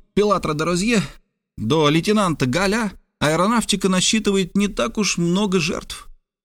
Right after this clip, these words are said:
Несчастные случаи всякий раз бывают вызваны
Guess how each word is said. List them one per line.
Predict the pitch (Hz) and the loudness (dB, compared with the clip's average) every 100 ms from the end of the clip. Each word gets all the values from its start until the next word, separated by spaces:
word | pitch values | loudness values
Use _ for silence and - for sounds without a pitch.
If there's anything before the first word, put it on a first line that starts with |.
| _ _ _ | _ _ _
Несчастные | 165 165 202 214 202 202 185 | 0 2 2 2 2 2 2
случаи | - 220 247 - 202 | 0 -2 0 2 2
всякий | 185 - 226 220 220 214 | 2 2 0 2 0 2
раз | 220 208 165 | 2 0 0
бывают | 160 165 190 180 170 | -2 0 2 0 0
вызваны | 151 180 156 160 156 | 0 0 0 0 0